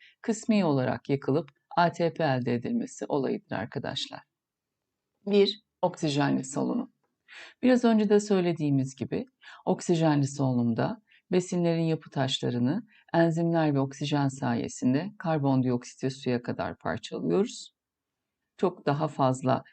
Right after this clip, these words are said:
enerji elde ediyoruz. Mesela fermantasyonda iki A T P'cik elde ederken oksijenli solunumda oldukça fazla A T P, yaklaşık otuz otuz iki A T P elde ediyoruz. Oksijenli solunum,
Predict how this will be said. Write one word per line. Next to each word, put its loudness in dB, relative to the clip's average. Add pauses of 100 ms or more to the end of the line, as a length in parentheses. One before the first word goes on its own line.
(140)
enerji 0
elde 0
ediyoruz. -2
Mesela -4
fermantasyonda -2 (260)
iki -2
A 0
T -4
P'cik -4
elde -2
ederken -6 (220)
oksijenli -2
solunumda -4
oldukça -4
fazla -4
A -6
T -18
P, -10
yaklaşık -6
otuz -10
otuz -8
iki -6
A -2
T -10
P -12
elde -4
ediyoruz. -10 (640)
Oksijenli 4
solunum, -2